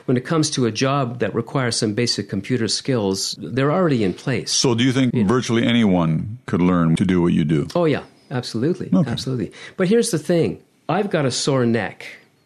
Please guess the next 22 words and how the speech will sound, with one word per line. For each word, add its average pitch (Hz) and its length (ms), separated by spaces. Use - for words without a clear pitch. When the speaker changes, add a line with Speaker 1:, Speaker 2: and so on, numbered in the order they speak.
Speaker 1:
that's - 600
constant. 123 640
I've 156 160
got 175 140
stiff - 440
shoulders 135 640
that 107 120
are 101 100
constant. - 640
I've 185 280
got 147 480
a 127 80
chronic 165 420
injury 147 360
in 131 60
my 120 140
left 127 360
wrist 117 420
that 107 100
won't 131 300
go 113 160
away 107 580